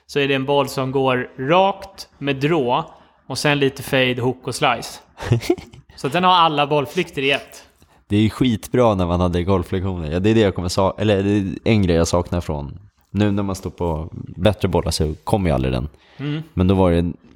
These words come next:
Speaker 2: man hade någon som hade problem med slice och sen så skickar de ut, man ser att det är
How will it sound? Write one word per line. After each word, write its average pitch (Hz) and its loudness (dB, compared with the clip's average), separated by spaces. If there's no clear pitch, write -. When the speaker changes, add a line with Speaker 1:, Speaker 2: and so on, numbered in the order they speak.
Speaker 2:
man 92 2
hade 101 2
någon 82 2
som - -6
hade 80 -2
problem 85 -2
med 85 0
slice - -2
och 85 -6
sen 85 -6
så 87 -4
skickar - 0
de 104 4
ut, 110 2
man 90 0
ser 95 2
att - -6
det 82 0
är 76 -4